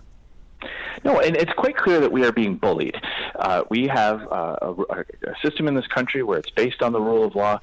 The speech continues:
We have, uh, an official from Huawei being held pending an extra-, uh,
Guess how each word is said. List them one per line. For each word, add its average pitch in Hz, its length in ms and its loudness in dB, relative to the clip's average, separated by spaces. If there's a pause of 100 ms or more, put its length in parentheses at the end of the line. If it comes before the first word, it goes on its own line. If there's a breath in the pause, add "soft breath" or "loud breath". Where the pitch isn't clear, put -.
(300 loud breath)
We 87 80 -2
have, 85 320 0 (120)
uh, - 180 -2
an 87 120 -2
official 131 420 0 (120)
from 92 160 -2
Huawei 107 500 2
being 90 220 -2
held 107 340 0 (160)
pending 101 260 0
an 92 60 -2
extra-, - 420 -4
uh, 90 200 0